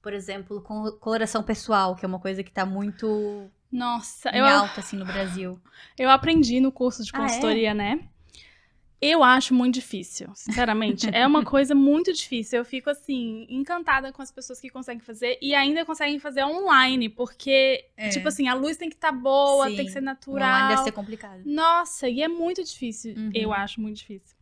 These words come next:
Speaker 1: Uhum.
Speaker 2: Então, não nece-, não tenho essa pretensão da coloração especificamente. Eu acho que é legal, mas também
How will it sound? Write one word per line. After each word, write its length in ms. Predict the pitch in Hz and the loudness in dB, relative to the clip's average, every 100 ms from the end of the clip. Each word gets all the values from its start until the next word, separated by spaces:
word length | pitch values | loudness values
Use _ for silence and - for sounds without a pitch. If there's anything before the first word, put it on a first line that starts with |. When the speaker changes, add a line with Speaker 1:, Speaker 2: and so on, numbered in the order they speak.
| - | -10
Speaker 1:
Uhum. 440 | 220 202 190 190 | -8 -6 -8 -8
Speaker 2:
Então, 720 | 254 269 262 269 269 294 269 254 | -2 0 0 0 0 0 -2 0
não 220 | 277 311 | 0 0
nece-, 260 | 339 320 | -2 -4
não 460 | 277 294 302 311 302 | -4 -4 -4 -4 -6
tenho 360 | - 302 285 285 | -4 -2 -2 -2
essa 320 | 277 - 294 | -4 -2 -6
pretensão 720 | 277 277 269 277 285 254 240 247 | -2 -4 2 0 2 0 2 0
da 140 | 240 | 0
coloração 500 | - 262 240 247 254 | 0 0 0 -2 -4
especificamente. 920 | 240 254 254 247 - 269 196 190 - - | -4 -4 -4 -10 -4 -2 -4 -10 -14 -8
Eu 180 | 226 | 0
acho 320 | 233 233 240 247 | 4 2 0 -8
que 640 | - 247 240 233 226 214 | -8 -6 -4 -4 -6 -4
é 100 | - | 0
legal, 680 | 247 294 240 214 185 214 349 381 | 2 2 2 0 2 0 0 0
mas 240 | 254 254 | 0 2
também 640 | - 262 254 254 254 262 | 2 2 2 2 0 0